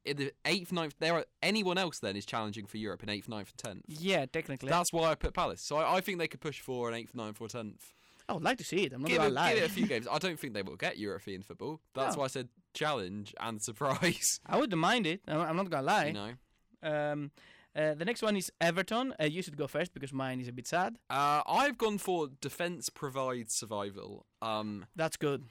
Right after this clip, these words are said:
Speaker 1: I think their, their midfield, uh, is good, but if, if they have an injury, it will really suffer, uh, 'cause Iwobi and Onana are so crucial.
Speaker 2: Yeah.
Speaker 1: Um, but they do have a good, a,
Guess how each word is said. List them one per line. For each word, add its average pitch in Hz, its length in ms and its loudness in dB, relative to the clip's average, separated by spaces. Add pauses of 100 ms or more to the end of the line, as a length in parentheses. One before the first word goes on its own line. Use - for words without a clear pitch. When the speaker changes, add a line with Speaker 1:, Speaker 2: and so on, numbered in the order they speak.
(160)
Speaker 1:
I 151 100 6
think 175 380 0
their, 156 460 4 (880)
their 165 140 -2
midfield, 208 800 -2 (840)
uh, 147 220 2
is 139 180 -4 (100)
good, 180 360 2
but 139 240 0 (1120)
if, 135 240 -6
if 139 360 -4
they 151 60 -8
have 143 160 -2
an 135 60 0
injury, 120 340 -2
it 113 80 0
will 107 160 -4
really 110 300 -4
suffer, 107 520 -4 (440)
uh, 104 120 -6
'cause 113 160 -8
Iwobi 107 400 -2
and 95 220 -8 (120)
Onana 107 320 -4
are 95 100 -6
so 104 180 -6
crucial. 101 680 -8
Speaker 2:
Yeah. 123 480 -12
Speaker 1:
Um, 110 420 -2
but 147 100 -4
they 135 100 2
do 143 280 -2
have 143 180 0
a 127 60 -2
good, 117 220 -4 (200)
a, 127 100 -4